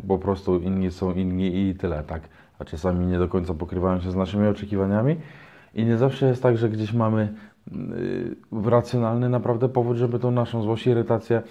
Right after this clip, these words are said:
wytłumaczyć sobie, która też nie jest zła, bo złość nie jest zła, pamiętaj o tym. Więc jeżeli czujesz takie podirytowanie, to jeszcze druga rzecz bardzo ważna, porozmawiaj z kimś, kto cię na pewno zrozumie, a będzie to drugi trzeźwiejący alkoholik.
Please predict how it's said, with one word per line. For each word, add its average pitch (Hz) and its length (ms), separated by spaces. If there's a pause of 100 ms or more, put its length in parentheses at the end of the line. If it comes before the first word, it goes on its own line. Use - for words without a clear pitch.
(280)
wytłumaczyć 98 920
sobie, 92 220
która 120 280
też 110 220
nie 101 120
jest 98 180
zła, 110 200
bo 78 180
złość 85 320
nie 92 80
jest 98 160
zła, 87 160
pamiętaj 78 380
o 65 60
tym. - 160 (560)
Więc 101 120
jeżeli 117 280
czujesz 117 240
takie 107 200
podirytowanie, 101 800 (960)
to 82 80
jeszcze 90 340
druga 92 420
rzecz 95 220
bardzo 92 340
ważna, 98 340 (480)
porozmawiaj 92 640
z 90 100
kimś, 110 280
kto - 180
cię 98 140
na 90 100
pewno 87 280
zrozumie, 82 560 (840)
a - 80
będzie 92 340
to 90 140
drugi 95 300
trzeźwiejący 85 560
alkoholik. 80 480